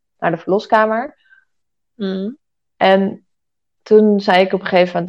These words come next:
Speaker 1: nou, vol-, ik heb volgens mij al persdrang, want ik voelde gewoon, ja, heel erg, eh, eh,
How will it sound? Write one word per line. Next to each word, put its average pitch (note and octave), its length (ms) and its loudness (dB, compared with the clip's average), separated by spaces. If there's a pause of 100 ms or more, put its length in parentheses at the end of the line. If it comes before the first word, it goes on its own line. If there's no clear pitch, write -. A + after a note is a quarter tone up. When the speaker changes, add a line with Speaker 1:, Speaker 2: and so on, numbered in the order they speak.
Speaker 1:
nou, D#3 100 -2
vol-, G3 280 -6
ik F#3 160 -8
heb F#3+ 240 -4
volgens G3+ 220 -4
mij F#3 140 2
al F3+ 140 2
persdrang, F3+ 640 0
want F3 180 -8
ik F#3 100 -16
voelde F#3 300 0
gewoon, F3 440 -4 (1200)
ja, C#3+ 240 -16 (480)
heel F#3 220 2
erg, F3 220 2
eh, E3 320 0
eh, - 380 -8